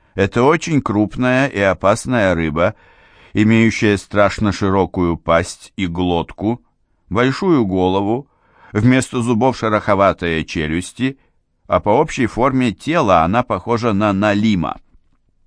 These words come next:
Она не покрыта чешуей,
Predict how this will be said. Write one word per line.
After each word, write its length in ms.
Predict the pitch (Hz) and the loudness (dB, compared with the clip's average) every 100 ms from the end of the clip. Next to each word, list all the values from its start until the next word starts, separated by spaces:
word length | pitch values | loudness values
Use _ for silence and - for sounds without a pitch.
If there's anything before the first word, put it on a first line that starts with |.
| _ _ - | _ _ -6
Она 320 | 92 92 117 | 0 2 2
не 120 | 139 156 | 0 0
покрыта 680 | 160 - 143 117 101 90 | -2 -4 -2 -2 0 -2
чешуей, 800 | - 87 - 82 78 110 120 92 | -2 -8 -6 -4 -2 -2 -2 -8